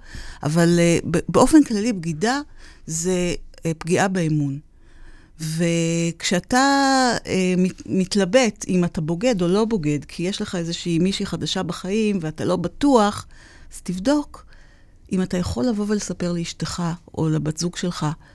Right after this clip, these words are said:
על העניין הזה. אם אתה לא יכול לספר לה, אז כנראה שיש פה איזשהו משהו שהוא, אה, לא תקין.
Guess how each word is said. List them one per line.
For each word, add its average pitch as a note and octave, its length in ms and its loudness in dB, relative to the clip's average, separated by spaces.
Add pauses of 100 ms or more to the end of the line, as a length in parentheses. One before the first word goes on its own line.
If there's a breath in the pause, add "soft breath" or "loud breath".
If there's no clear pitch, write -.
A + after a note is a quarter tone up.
(120 soft breath)
על D#3+ 200 4 (960)
העניין E3+ 340 8
הזה. D3+ 260 0 (600 soft breath)
אם A3 280 8 (100)
אתה - 180 -2
לא G#3 100 4
יכול C#4+ 300 2
לספר D#3 480 -4
לה, C#3 140 -4 (580 soft breath)
אז F#3+ 240 -8
כנראה A#3 300 -4
שיש A#3+ 600 -6
פה - 140 -8
איזשהו G#3+ 380 -6
משהו G3 480 -4 (460 soft breath)
שהוא, F3+ 420 -2 (160)
אה, E3 60 -2 (840)
לא F#3+ 160 4
תקין. F3 500 -2